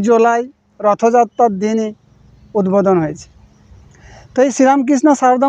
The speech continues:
মন্দির কিভাবে আসবেন, মন্দির খোলার টাইম কি আছে, এখানে পুজো দেওয়ারই বা কী নিয়ম আছে, প্রসাদেরই বা কী ব্যবস্থা আছে, দীক্ষা দেওয়া হয় কি না, গাড়ি পার্কিংয়ের ব্যবস্থা আছে কি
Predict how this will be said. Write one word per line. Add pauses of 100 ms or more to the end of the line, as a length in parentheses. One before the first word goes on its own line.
মন্দির
কিভাবে (120)
আসবেন, (1300)
মন্দির (100)
খোলার (140)
টাইম (480)
কি (120)
আছে, (640)
এখানে (100)
পুজো
দেওয়ারই
বা
কী (100)
নিয়ম (100)
আছে, (1400)
প্রসাদেরই
বা
কী (100)
ব্যবস্থা
আছে, (640)
দীক্ষা
দেওয়া (100)
হয়
কি
না, (1000)
গাড়ি
পার্কিংয়ের
ব্যবস্থা
আছে
কি